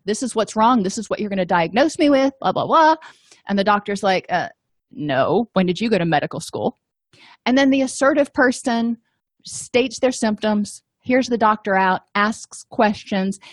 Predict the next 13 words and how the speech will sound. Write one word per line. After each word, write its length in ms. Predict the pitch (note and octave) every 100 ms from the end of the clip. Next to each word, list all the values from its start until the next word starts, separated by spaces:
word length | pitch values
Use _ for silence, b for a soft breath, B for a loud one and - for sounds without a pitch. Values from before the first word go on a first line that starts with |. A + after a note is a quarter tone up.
| B G#3+
and 100 | G#3
if 140 | -
they 140 | F#3+ F#3+ _ -
feel 420 | C4+ C#4 C4 A#3+
that 200 | G#3+ F#3
the 80 | G3+
doctor 340 | G#3 G#3+ G3
is 120 | G3+
not 180 | G#3+ -
understanding 960 | G3 F3+ - - B3 C4 B3 A#3 A#3 -
or 180 | F#3 F#3
being 460 | G3 F#3+ F#3+ F#3+ F#3 _ _
sympathetic, 840 | - G3 F3 F4 F4+ C4+ C4 -